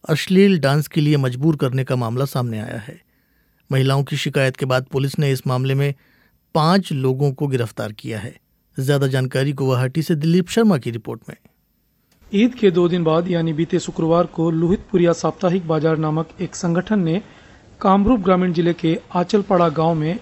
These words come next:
Speaker 2: एक सांस्कृतिक संध्या का आयोजन किया था। छह गांव थाना क्षेत्र के अंतर्गत आयोजित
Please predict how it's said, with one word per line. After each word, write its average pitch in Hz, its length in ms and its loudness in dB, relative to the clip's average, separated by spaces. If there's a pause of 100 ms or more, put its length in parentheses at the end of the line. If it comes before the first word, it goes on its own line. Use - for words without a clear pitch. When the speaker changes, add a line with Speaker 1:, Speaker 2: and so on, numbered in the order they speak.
Speaker 2:
एक 170 160 -6
सांस्कृतिक 190 600 -4
संध्या 156 340 -2
का 156 240 -2 (480)
आयोजन 180 360 2
किया 151 200 -2
था। 147 280 -6 (460)
छह 196 180 2
गांव 180 220 2
थाना 175 220 0
क्षेत्र 175 280 -2
के 165 160 -4
अंतर्गत 160 440 -2 (200)
आयोजित 165 360 0